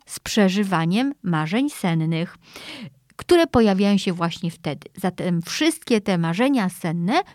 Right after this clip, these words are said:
pojawiają się w tej fazie rem. No i,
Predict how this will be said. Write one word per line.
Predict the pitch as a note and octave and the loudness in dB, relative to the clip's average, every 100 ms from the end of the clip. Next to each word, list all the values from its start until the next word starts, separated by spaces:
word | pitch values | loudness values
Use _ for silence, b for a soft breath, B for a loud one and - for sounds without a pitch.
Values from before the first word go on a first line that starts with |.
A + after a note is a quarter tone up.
| - | -2
pojawiają | A#4+ F4+ B3 G#3 G#3+ A3 | 2 4 4 2 2 2
się | - | 0
w | G#3+ | -4
tej | - C4 | 0 -2
fazie | A3+ - F3+ E3 F3+ F#3 B B B - | 0 0 0 0 -4 -4 B B B -6
rem. | E3+ D#3+ - - B B B - | -2 -2 -4 -16 B B B -2
No | C#4+ | -2
i, | - D4+ | 2 0